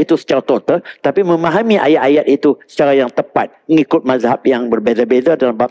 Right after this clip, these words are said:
tauhid. Sebab itu kita katakan, tuan-tuan tengok.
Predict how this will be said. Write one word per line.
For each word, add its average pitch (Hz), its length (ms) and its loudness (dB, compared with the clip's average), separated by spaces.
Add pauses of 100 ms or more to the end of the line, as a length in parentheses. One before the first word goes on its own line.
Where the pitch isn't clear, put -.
tauhid. 104 400 -4 (2500)
Sebab - 240 0
itu 277 100 -2 (280)
kita - 100 -2
katakan, 165 400 0
tuan-tuan 139 320 0
tengok. 113 320 -2